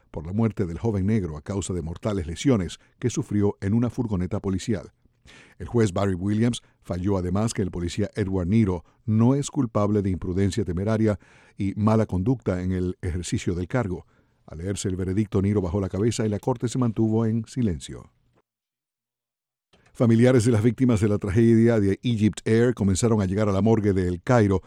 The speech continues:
para entregar muestras de A D N que servirán para comenzar a identificar los restos encontrados hasta el momento. Entre tanto, la Marina de Francia informó que uno de sus buques se unió a la búsqueda del avión y especialmente sus grabadoras de voz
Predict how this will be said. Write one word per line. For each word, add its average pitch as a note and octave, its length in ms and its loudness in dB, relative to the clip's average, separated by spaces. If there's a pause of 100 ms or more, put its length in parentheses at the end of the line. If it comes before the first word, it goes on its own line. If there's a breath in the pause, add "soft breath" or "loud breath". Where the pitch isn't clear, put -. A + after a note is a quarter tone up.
(260 loud breath)
para G#2+ 300 0
entregar G#2+ 440 2
muestras A2 400 0
de A2 200 2
A A2+ 100 2
D G#2+ 160 4
N G2+ 300 2
que F#2 100 -2
servirán G2+ 460 0
para G2 300 0
comenzar F#2 460 -2
a A2 60 2
identificar G2 720 -2 (380 soft breath)
los G2 260 -4
restos B2+ 480 0
encontrados G#2 640 0
hasta G#2+ 220 0
el G#2+ 80 4
momento. G#2+ 440 2 (600 soft breath)
Entre G2 260 -4
tanto, A2+ 300 4
la G#2+ 80 4
Marina G#2 280 2
de F#2+ 120 0
Francia A2+ 420 2
informó A2 340 2
que - 120 -2
uno B2 180 4
de G#2 80 2
sus F#2 180 -4
buques G2 360 -2
se - 80 -4
unió A2 320 0
a - 20 0
la F#2 100 -2
búsqueda G2+ 480 -2
del E2+ 140 -6
avión A#2 320 2 (300 soft breath)
y F#2 80 -6
especialmente G#2+ 680 2
sus G2+ 160 -2
grabadoras F#2 540 0
de F#2 80 -2
voz G2 280 -2